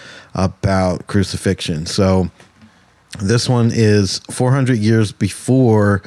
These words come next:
crucifixion was invented. Israel's King David and the prophet Zechariah described the Messiah's death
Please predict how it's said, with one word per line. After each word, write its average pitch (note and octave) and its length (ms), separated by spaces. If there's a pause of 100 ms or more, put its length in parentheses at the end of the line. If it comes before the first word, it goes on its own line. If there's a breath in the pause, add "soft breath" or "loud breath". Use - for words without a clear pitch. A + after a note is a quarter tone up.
(400 loud breath)
crucifixion G#2 840
was G2 180
invented. F#2 680 (480 loud breath)
Israel's A2 480
King A#2+ 260
David A2+ 420
and G2 120
the F#2+ 60
prophet G2+ 560
Zechariah G2+ 640
described G2 560
the G2+ 80
Messiah's G2 640
death F#2+ 480